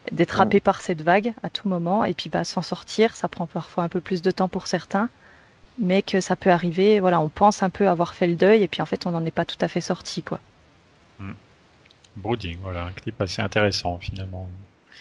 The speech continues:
Speaker 3: Euh, donc voilà, là, on était sur les positions,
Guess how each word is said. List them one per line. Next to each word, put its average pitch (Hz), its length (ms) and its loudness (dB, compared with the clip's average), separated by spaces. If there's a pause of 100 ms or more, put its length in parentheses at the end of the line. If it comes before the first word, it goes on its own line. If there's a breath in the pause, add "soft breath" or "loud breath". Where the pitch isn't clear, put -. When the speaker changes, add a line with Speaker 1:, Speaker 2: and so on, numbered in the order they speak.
(800 loud breath)
Speaker 3:
Euh, 98 400 2
donc 110 100 2
voilà, 101 300 6
là, 101 100 2
on 104 100 -2
était 101 220 -4
sur - 160 -2
les 101 100 2
positions, 110 720 -2